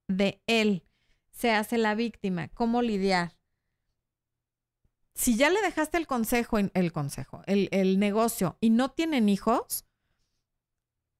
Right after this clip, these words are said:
o hazlo a través de un contador, de un abogado, de lo que sea, hasta que cierren lo del negocio y deja de hablar con él, porque además una, una,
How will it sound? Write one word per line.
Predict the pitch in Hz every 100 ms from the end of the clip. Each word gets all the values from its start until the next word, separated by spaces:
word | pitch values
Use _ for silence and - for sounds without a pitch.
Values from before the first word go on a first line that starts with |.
| _ _ _ _ _ _ _ _ _ _ _ 233
o | 226
hazlo | 285 370 440
a |
través | 427 254 269
de | 277
un | 294
contador, | 294 294 262 202 214 247
de | 247
un | 247
abogado, | 247 202 180 202 226 220
de |
lo | 185 -
que | 170
sea, | - 214
hasta | 220 -
que | - 175
cierren | 233 247 311
lo | 294
del | 185 180
negocio | 175 180 190 - 233 359 _ _ _ _ - _ _ _ _
y | 240
deja | 202 208 311 - 440
de | 285
hablar | 220 240 277
con | - 269 330
él, | 359 160 -
porque | 208 190
además | 202 196 254 302 -
una, | 269 311 -
una, | 277